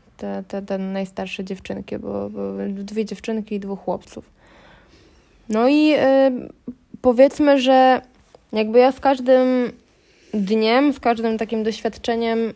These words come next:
zdaję sobie sprawę z tego, jaki to jest obowiązek tak naprawdę i posiadanie zwierząt to jest rzecz, która powinna być przywilejem dla ludzi, a nie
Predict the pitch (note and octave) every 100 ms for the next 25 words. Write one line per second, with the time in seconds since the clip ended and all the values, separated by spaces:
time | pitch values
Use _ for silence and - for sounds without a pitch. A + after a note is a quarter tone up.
0 | - G3+ G3+ G3+ G#3 G#3 G#3 G#3+ - G#3+
1 | G3+ G3+ - G3+ G3+ G3 G3 F#3+ F#3 F#3+
2 | G3 F#3+ F#3 F3+ - F3 F#3 F#3 F3 F3+
3 | F#3+ G#3 - F#3+ F#3 F#3 F#3+ - _ _
4 | _ _ _ _ A3 G3+ G3+ G#3 G3+ G3+
5 | G3+ G3+ G3+ - G3+ G3 G3 G3 G3 G3
6 | G3 - - - - G3+ G3 G3+ - G#3+
7 | G3+ G3+ G3 G3+ G3 G3 - G3+ G#3 G3
8 | D3+ F#3 F#3+ F#3 F3+ - - F#3+ F#3+ F#3+
9 | F#3+